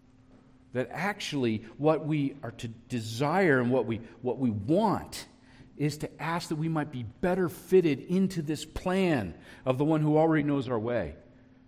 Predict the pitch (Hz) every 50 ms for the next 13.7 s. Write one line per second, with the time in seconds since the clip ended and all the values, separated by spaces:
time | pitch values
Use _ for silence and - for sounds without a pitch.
0 | - - - - - - - 107 - - - - 143 147 160 156 147 139 - -
1 | - 123 - - 123 127 120 92 - - - - - 120 107 117 147 156 143 104
2 | - - 143 139 143 156 160 156 160 - - 143 127 123 113 - - 107 113 113
3 | - 104 101 - - 104 - - - - 139 139 143 127 123 98 98 98 92 -
4 | - - - - - 120 123 127 107 131 160 160 147 123 107 113 139 147 151 160
5 | 160 143 151 - - - 160 156 156 147 135 131 113 135 143 143 143 135 135 -
6 | 156 156 156 147 135 104 113 139 135 131 127 127 107 - - - 117 113 113 95
7 | 80 - - - - - - - 120 120 - - 147 139 131 131 123 127 135 147
8 | 180 220 220 - - - - - - - - - 131 151 165 110 135 120 117 139
9 | 180 196 - - 135 120 113 110 117 127 120 131 123 - - 123 117 113 113 113
10 | - - - 107 107 127 110 110 98 113 101 117 123 127 120 117 110 92 - -
11 | - - - - 123 120 135 135 127 120 113 107 98 95 - - - - - -
12 | - 120 117 104 92 85 - - - - - - - - - _ - - 107 104
13 | 101 87 80 - - - 90 80 - - - - -